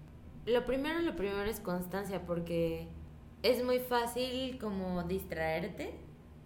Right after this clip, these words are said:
o sea, sí, es súper fácil distraerte. Entonces yo siento que, o sea, hablar de estilo en la fotografía es algo bien complicado,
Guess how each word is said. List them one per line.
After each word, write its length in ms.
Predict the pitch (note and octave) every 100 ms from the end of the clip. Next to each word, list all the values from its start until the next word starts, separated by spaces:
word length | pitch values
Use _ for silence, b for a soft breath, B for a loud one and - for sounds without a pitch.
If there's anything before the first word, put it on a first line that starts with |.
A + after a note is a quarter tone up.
| D#3+
o 60 | F3
sea, 640 | F3+ F3 E3+ E3 E3 D#3+ D#3+ - - - -
sí, 220 | A3 A3+
es 80 | A#3
súper 260 | G#3 G3+
fácil 340 | F#3+ F#3 G3+ F#3+
distraerte. 560 | F#3 F3+ F#3 F#3 E3+ B B B B B B B - -
Entonces 340 | G3 B3+ C4
yo 100 | C#4
siento 400 | C4+ C4 C4 C#4
que, 600 | G3+ F#3+ F3+ F3 E3+ E3+ E3+ - - B B B -
o 80 |
sea, 220 | A#3 C4 C4
hablar 300 | D4 D#4+ E4+
de 60 |
estilo 380 | F4 - B3+ B3+
en 80 | C4+
la 80 | A3+
fotografía 680 | F3 E3 D#3 D#3+ E3 G3 G3+
es 240 | F#3+ - -
algo 300 | F#3+ G3+ G3+
bien 300 | F#3 G#3+ A3
complicado, 560 | A3+ G#3 F3 D3 D3+